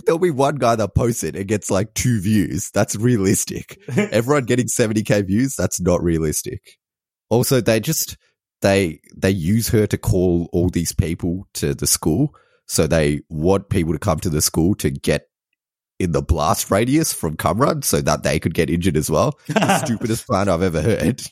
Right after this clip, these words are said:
Speaker 2: Obviously, Kamran went a bit rogue, right? He wasn't meant to do what he ended up doing, but,
Speaker 1: Yeah,
Speaker 2: um, I think
Speaker 1: I
Speaker 2: the
Speaker 1: guess
Speaker 2: plan
Speaker 1: so.
Speaker 2: was to, like, get them to come so that they don't get hurt. But, like, also, everyone's just watching you essentially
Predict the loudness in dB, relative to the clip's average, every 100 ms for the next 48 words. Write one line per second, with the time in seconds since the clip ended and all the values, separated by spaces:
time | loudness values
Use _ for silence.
0 | -18 -20 -8 -2 0 2 0 0 2 0
1 | -2 -4 -4 -4 -2 -2 -2 -4 -6 -6
2 | -2 0 0 2 2 2 0 2 2 0
3 | -4 -10 _ _ _ 0 2 2 0 2
4 | 0 0 0 0 0 -2 -4 -8 -20 -20
5 | _ _ _ 0 2 0 -4 -10 -2 0
6 | 0 0 0 2 2 2 0 0 0 -2
7 | -2 -4 -8 -10 _ _ _ -16 -2 -2
8 | 0 -2 0 -2 -6 -2 0 0 -2 -2
9 | -2 -2 -6 -4 -2 -2 -4 -6 0 2
10 | 2 -2 _ _ _ _ 0 2 0 -2
11 | _ _ 0 2 2 2 2 2 2 0
12 | -2 -2 -2 -2 0 2 2 2 -2 -8
13 | _ _ -4 -2 0 2 2 2 0 0
14 | 0 -2 -6